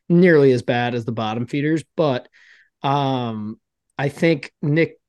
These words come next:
Nick nailed it. The defense and the goaltending is what I'm most concerned about. However, I mean,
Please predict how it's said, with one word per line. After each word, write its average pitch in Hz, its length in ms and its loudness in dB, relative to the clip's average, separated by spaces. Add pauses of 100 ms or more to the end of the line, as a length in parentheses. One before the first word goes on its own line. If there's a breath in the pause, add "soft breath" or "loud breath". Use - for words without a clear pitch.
(160)
Nick 160 240 0
nailed 160 240 0
it. 104 100 -8
The 120 100 -4
defense 165 640 -2
and 160 120 -4
the 135 60 -2
goaltending 131 760 -4
is 120 560 -6
what 123 140 -4
I'm 135 140 -2
most 135 240 0
concerned 131 340 -6
about. 123 200 -4
However, 147 640 0 (420 soft breath)
I 156 60 -4
mean, 156 220 -2